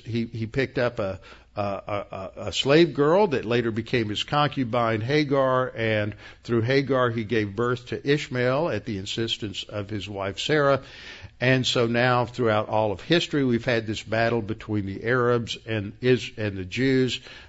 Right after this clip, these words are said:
the descendants of Ishmael versus the descendants of, of, of Isaac.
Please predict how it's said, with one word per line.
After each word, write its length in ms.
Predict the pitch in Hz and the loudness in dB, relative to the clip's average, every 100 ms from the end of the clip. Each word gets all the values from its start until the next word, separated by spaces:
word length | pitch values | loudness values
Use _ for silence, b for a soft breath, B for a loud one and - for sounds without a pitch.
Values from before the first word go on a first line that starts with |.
| B | B
the 100 | 107 | -4
descendants 500 | 110 - 131 123 117 | -2 0 0 0 -2
of 160 | 104 90 | -6 0
Ishmael 480 | 135 - 123 117 | 0 0 -2 0
versus 460 | 107 110 110 120 95 | -2 -4 -2 -2 -4
the 100 | 110 | -6
descendants 560 | 101 104 - 104 104 - | -6 -4 -4 -4 -6 -8
of, 100 | 98 - - | -10 -14 -10
of, 160 | 110 - | -10 -6
of 140 | 107 - | -6 -6
Isaac. 560 | 135 208 190 123 - | 2 6 6 4 -6